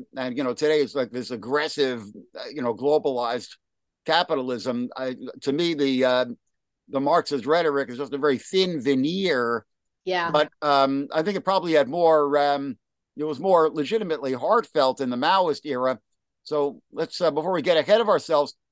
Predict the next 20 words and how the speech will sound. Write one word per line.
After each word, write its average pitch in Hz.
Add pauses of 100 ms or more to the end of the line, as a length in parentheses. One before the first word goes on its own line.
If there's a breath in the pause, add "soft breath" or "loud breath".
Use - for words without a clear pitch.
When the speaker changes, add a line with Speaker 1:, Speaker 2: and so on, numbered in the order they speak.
(220)
Speaker 1:
um, 190 (680)
probably 233
not 220
coincidentally, 226
it 151
was 165
at 180
the 175
time 196
of 175
the 175
Great 190
Leap 180
Forward 190 (560)
in 190
Speaker 2:
Yeah. 165
Speaker 1:
nineteen 170
fifty-eight 185
that, 160
uh, 151